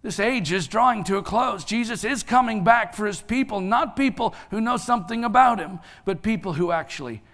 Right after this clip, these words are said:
know him. One of the second generation followers of Jesus and the traveling companion of the Apostle Paul, Luke, records this story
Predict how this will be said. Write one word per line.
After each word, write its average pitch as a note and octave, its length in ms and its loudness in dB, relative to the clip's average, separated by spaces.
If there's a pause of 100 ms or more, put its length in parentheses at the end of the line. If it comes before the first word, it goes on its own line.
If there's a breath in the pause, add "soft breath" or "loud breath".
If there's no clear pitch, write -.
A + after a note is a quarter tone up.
(320 soft breath)
know G#3+ 240 -4
him. C#3+ 180 -12 (1500)
One F3+ 180 -2
of F3+ 60 -2
the E3 80 -2
second F#3 320 -2
generation F#3+ 560 -2
followers G3+ 420 4
of E3+ 80 -6
Jesus F3 460 -4
and E3+ 120 -4
the E3+ 60 -4
traveling F#3+ 460 0
companion F#3+ 480 -4
of E3+ 100 -8
the F3+ 80 -4
Apostle F#3+ 460 0
Paul, G3 260 2
Luke, G3 220 -4
records E3+ 420 -2
this E3+ 160 -8
story F#3 400 -4